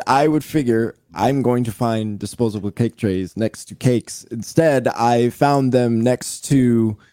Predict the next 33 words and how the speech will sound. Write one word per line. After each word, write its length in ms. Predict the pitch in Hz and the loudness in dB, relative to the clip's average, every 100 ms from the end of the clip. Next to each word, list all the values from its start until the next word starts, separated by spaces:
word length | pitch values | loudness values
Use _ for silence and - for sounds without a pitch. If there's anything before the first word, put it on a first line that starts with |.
| _ _ _ _ | _ _ _ _
uh, 420 | 120 117 107 90 - _ 117 - | 2 4 2 0 -6 _ -20 -16
number 360 | 110 107 147 135 | -6 0 2 2
one, 260 | 131 113 - 180 | 2 0 0 0
upstairs, 840 | 202 - - 185 101 65 104 - _ _ - | 0 -4 -4 -2 -2 -4 -6 -8 _ _ 0
and 120 | 151 | 2
number 200 | 170 156 | 4 2
two, 560 | - 226 233 143 127 113 _ _ _ | 0 2 4 4 2 0 _ _ _
next 420 | 156 185 - - _ - | 0 0 -4 -20 _ -2
to 100 | 160 | 2
what 320 | 156 165 - | 2 0 -2
is 220 | 156 139 147 | -2 2 2
labeled 260 | 151 139 | 2 2
as 280 | 135 131 110 - | 4 2 0 -4
housewares. 840 | - 196 180 - 113 80 76 90 - _ _ _ _ | -2 -2 -2 -2 -4 -2 -6 -8 -14 _ _ _ _
And 600 | 143 139 135 131 127 - 139 | 0 2 2 2 0 -4 -2
so 300 | 147 131 127 | 0 2 2
these 240 | 143 139 | 2 2
are, 260 | 135 131 110 | 2 2 2
like, 260 | 123 120 | 0 2
non-disposable 840 | 120 160 175 165 - 160 151 147 147 | 2 2 2 0 0 0 0 0 0
bowls 560 | 151 175 120 92 98 104 | 2 2 2 0 -4 -2
and 320 | 120 120 120 | 0 2 0
non-disposable 920 | 117 147 156 151 127 131 170 196 160 | 2 2 0 -2 0 -2 -2 0 -2
<laughs> 0 | |
cups 460 | - 170 - - - 151 | 0 -4 -4 -10 -4 0
and 420 | 131 143 127 123 - | 2 2 0 -2 -2
non-disposable 1200 | 135 139 185 160 156 - 156 160 151 160 151 123 | 0 0 0 -2 -4 -2 0 0 0 2 2 2
a 60 | |
whole 160 | 139 160 | 0 0
bunch 160 | 156 160 | 0 -2
of 140 | 151 | 0
other 160 | 170 151 | 0 0
stuff 360 | - 123 107 | 0 0 0